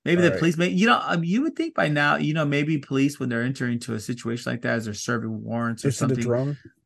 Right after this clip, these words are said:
Speaker 1: Yeah, they have a drone just as an aerial way to kinda make sure that everything's on the up and up, and they got, you know.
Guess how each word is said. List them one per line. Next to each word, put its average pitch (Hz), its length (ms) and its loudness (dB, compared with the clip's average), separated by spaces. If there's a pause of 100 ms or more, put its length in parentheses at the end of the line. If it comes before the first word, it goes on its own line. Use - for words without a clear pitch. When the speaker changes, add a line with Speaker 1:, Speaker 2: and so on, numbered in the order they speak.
(120)
Speaker 1:
Yeah, 110 360 2 (180)
they - 80 -2
have 143 180 4
a 120 40 -2
drone 120 440 0
just 120 260 -4
as 120 200 -4
an - 80 -10
aerial 120 440 -2
way 117 200 -2
to 113 100 -4
kinda 120 260 -4
make 117 200 -2
sure 120 340 -2
that 110 180 -6 (220)
everything's 120 480 0
on 113 140 -2
the 113 140 0
up 120 160 -2
and 117 140 0
up, 113 280 0
and 107 160 -4
they 117 140 0
got, 110 260 0
you 127 120 -2
know. 101 200 -2